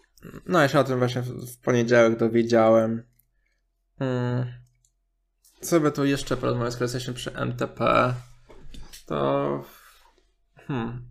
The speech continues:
no może, e,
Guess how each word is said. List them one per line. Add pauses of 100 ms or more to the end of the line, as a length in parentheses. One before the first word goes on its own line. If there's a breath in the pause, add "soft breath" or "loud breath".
no
może, (1160 soft breath)
e,